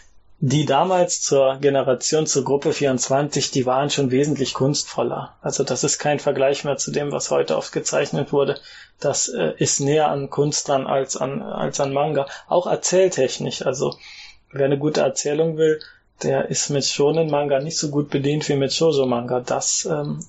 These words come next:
ist auf jeden Fall so. Und dann haben wir das Genre des Magical Girl.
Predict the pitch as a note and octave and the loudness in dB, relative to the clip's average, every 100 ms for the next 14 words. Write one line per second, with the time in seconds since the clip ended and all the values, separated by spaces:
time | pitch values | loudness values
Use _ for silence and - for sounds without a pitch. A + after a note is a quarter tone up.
0 | _ D3 - - - D3 C#3+ - C3 C3 | _ -2 -2 -2 0 0 0 -2 -4 -2
1 | C#3 F#3 - _ - _ _ _ _ _ | 0 -2 -4 _ -20 _ _ _ _ _
2 | _ _ _ _ _ _ - - - - | _ _ _ _ _ _ -20 -18 -12 -2
3 | D3+ F3+ F#3 G3 E3+ D#3+ C3 B2 D3 F3+ | 4 4 4 2 4 4 2 2 4 4
4 | F#3 E3+ D#3 - C3 D3+ G#3 G#3+ D3 B2 | 4 4 6 4 4 0 2 2 4 4
5 | C3 F3 D3 B2+ | 4 4 4 -2